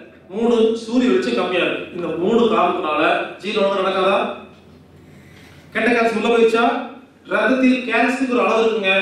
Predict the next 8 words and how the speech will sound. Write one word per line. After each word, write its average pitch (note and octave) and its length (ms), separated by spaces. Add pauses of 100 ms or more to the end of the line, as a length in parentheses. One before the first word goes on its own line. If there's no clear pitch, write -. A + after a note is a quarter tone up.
(960)
அளவுக்கு B3+ 460
அதிகமா A3 280 (140)
கால்சியம் G3+ 460
என்ன G#3 260
தெரியுமா? G3 260 (1080)
தைராய்டு A#3 720
அப்படிங்கிற G3+ 340
சுரப்பியோட F#3+ 420